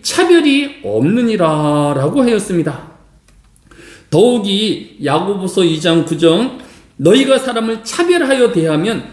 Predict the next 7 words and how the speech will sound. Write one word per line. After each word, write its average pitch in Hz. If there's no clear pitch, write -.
죄를 240
짓는 220
것이니 175
율법이 185
너희를 156
범법자로 190
정죄하리라"라고 147